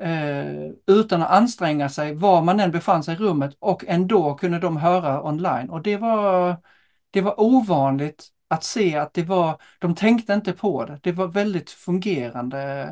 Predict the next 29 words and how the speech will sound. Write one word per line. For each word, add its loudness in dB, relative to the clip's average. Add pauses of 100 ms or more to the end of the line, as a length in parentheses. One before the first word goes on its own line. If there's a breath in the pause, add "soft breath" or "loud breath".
(720)
eh, -16 (960)
ja, 0 (1080)
bra. 4
De, 0
det 2
var, 4
det 0
märktes 4
att -4
de 0
hade 4
gjort 0
en, 0
en, -4
en -4
tydlig, -2
liksom, -4 (540 soft breath)
eh, -10
tanke -2
kring -2
det -4
här -4
och -2
att -6
tekniken -2
var -6
på -16
plats, -12
liksom. -20